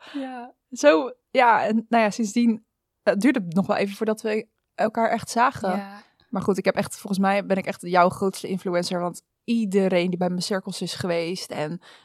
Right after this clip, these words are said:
Speaker 2: bij mijn sessies, die, die heeft inmiddels wel, nou, ik denk negentig procent van iedereen heeft jouw, jouw aura spreekt op
Speaker 1: Ja.
Speaker 2: dit moment.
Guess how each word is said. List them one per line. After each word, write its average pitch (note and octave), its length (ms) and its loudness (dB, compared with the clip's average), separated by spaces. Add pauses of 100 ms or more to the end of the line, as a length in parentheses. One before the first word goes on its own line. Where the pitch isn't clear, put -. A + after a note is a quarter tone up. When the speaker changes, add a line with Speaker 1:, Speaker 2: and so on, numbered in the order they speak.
Speaker 2:
bij F3 120 -2
mijn F3+ 120 -2
sessies, F3+ 380 -6
die, D#3+ 380 -10
die F3+ 140 -4
heeft F3 180 -2
inmiddels E3+ 300 -2
wel, E3 260 2
nou, E3 140 0
ik E3 100 -4
denk F3 180 -4
negentig G3+ 360 -2
procent F3+ 380 0
van A#3 120 -14
iedereen F#3 340 -2
heeft G#3+ 180 4
jouw, G#3+ 200 6 (260)
jouw F#3+ 300 2
aura A#3+ 320 8
spreekt A#3+ 460 0
op A3+ 60 -4
Speaker 1:
Ja. A3+ 60 -4
Speaker 2:
dit C#4 180 0
moment. A3+ 440 -2